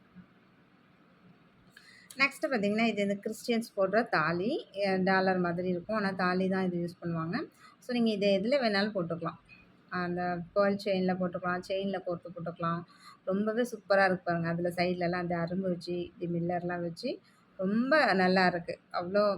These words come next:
அ, அம்சமா இருக்கும்னு சொல்லுவாங்க இல்லையா? சேம் அது மாதிரி இருக்கு பார்க்கவே. பிடிச்சிருந்தா எடுத்து ப்ரைஸோட ஸ்க்ரீன்ஷாட் எடுத்துக்கோங்க ஃப்ரெண்ட்ஸ். இதோட ப்ரைஸ்லாம் பார்த்தீங்கன்னா ஒன் ஃபிஃப்டி ருப்பீஸ். நம்ம ஆஃபர் ப்ரைஸ்ல ஒன் ட்வென்டி ருப்பீஸ் தான் கொடுக்குறோம். அதே தான் இதுவும் தாலி தான்.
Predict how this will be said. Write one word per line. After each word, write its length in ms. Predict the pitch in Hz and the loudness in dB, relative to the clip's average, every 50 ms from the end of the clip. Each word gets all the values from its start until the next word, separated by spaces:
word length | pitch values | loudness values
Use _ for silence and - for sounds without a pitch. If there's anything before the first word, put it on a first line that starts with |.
| 180 - _ - - | -4 -12 _ -14 -6
அ, 80 | - 180 175 170 | -4 -2 0 0
அம்சமா 400 | 165 175 190 185 - 208 214 220 | 0 -2 -2 0 0 2 2 2
இருக்கும்னு 260 | 220 208 208 196 185 | 2 0 -2 -6 -6
சொல்லுவாங்க 300 | 190 180 175 175 175 175 | -4 -4 -2 -2 -2 -2
இல்லையா? 220 | 170 175 175 175 | -4 -2 -4 -4
சேம் 240 | 180 180 180 180 180 | -4 -4 -4 -4 -2
அது 260 | 175 175 175 175 202 | -2 -4 -2 -2 -2
மாதிரி 300 | 208 196 190 190 220 233 | -2 -2 -2 0 0 0
இருக்கு 520 | 214 180 175 170 - 175 185 233 285 330 - | 0 -2 -4 -4 -4 -2 0 0 -2 -2 -4
பார்க்கவே. 520 | - 180 170 180 185 - 185 175 175 185 233 320 - - _ _ - - - _ _ - - | -2 -2 -2 -2 -2 -4 -4 -2 0 -2 -2 -2 -4 -8 _ _ -20 -20 -20 _ _ -6 -2
பிடிச்சிருந்தா 360 | 247 269 269 269 240 269 269 | -2 0 0 0 0 0 0
எடுத்து 180 | 247 240 247 | 0 -2 2
ப்ரைஸோட 440 | 233 233 202 208 233 226 - 233 220 | 4 4 6 6 4 0 0 -4 -4
ஸ்க்ரீன்ஷாட் 440 | 226 - 220 208 208 208 202 180 175 | -4 -4 -4 -6 -4 -2 -2 -2 -2
எடுத்துக்கோங்க 420 | 165 165 170 175 170 170 170 170 | -4 -4 -6 -6 -6 -4 -6 -6
ஃப்ரெண்ட்ஸ். 320 | 165 - 202 269 339 330 - | -4 -2 -2 -2 -2 -4 -10
இதோட 340 | 226 202 190 196 202 208 208 | -14 -10 -4 -2 -2 -2 -2
ப்ரைஸ்லாம் 440 | 208 - 202 196 202 226 - 226 220 | 0 2 2 2 2 -2 -4 -4 -2
பார்த்தீங்கன்னா 300 | 208 185 185 190 196 202 | 0 0 0 0 0 0
ஒன் 180 | 196 180 180 | 0 0 0
ஃபிஃப்டி 320 | 185 - 214 202 - - 202 | -2 -6 -10 -10 -8 -8 -6
ருப்பீஸ். 260 | 185 - - 254 247 | -6 -4 -4 -6 -4
நம்ம 200 | - 226 202 190 | -4 -6 -4 -2
ஆஃபர் 260 | 190 196 - - - 233 | -4 -4 -6 -10 -14 -8
ப்ரைஸ்ல 360 | - 190 175 180 185 185 240 294 349 - _ - - - - - - - | -4 -2 -2 -2 -2 -4 -4 -4 -4 -6 _ -20 -20 -20 -20 -20 -4 0
ஒன் 180 | 202 208 214 | 0 0 2
ட்வென்டி 260 | 208 233 233 220 220 | 2 2 2 2 0
ருப்பீஸ் 280 | 208 202 214 208 202 196 | -2 -2 -2 -4 -4 -2
தான் 160 | 180 196 190 | -4 -6 -6
கொடுக்குறோம். 420 | - 175 175 170 175 196 240 311 392 - _ _ - - _ _ _ - - - - _ _ _ _ _ - - - _ - - _ _ _ _ - | -6 -10 -8 -6 -4 -4 -4 -4 -6 -10 _ _ -20 -20 _ _ _ -20 -20 -20 -20 _ _ _ _ _ -20 -20 -20 _ -20 -20 _ _ _ _ -6
அதே 300 | - 220 214 214 247 269 | -4 -2 2 2 2 2
தான் 180 | 247 285 311 320 | 4 2 2 2
இதுவும் 460 | 285 254 226 240 240 254 302 403 392 | 2 2 2 2 2 2 0 0 0
தாலி 340 | - 220 196 190 190 202 196 | 0 2 2 2 2 2 2
தான். 220 | 185 208 254 339 | 2 2 2 2